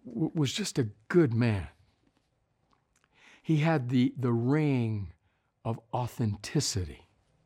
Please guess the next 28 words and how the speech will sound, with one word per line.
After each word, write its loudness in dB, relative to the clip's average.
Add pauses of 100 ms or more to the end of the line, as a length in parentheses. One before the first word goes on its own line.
(1600)
He 0
didn't 6 (460)
speak 2 (160)
from -8
a -12
proud 4
place 0
or -4
presumptuously. 0 (1200)
He -2
was 0
willing 6
to -2
speak 0
into 0
difficult 2
situations 2
and 0
to -4
speak 0
truth, 0
but -2 (500)
there 4
was 8
a 12
winsomeness 0 (500)
about -2
it, -18